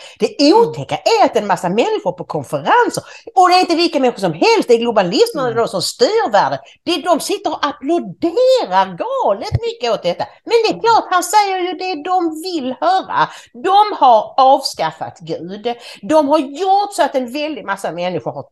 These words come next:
Speaker 1: tappat tron på Gud och inte längre finner en mening med sina liv.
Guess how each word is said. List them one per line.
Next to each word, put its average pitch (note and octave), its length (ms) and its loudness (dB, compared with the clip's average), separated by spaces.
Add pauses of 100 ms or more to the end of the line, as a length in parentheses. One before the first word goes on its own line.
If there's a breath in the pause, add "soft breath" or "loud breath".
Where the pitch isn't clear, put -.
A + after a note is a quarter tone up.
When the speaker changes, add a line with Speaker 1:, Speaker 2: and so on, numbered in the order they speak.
(120)
Speaker 1:
tappat A#3 460 -2
tron D3+ 260 -10
på D3 80 -14
Gud D#4 360 -6
och A3+ 100 0
inte G#3+ 220 -8
längre D3 300 -8
finner A#2 280 -16
en B2+ 160 -10
mening A#3+ 420 -2
med D3 120 -12
sina B2+ 240 -10
liv. E4+ 360 -6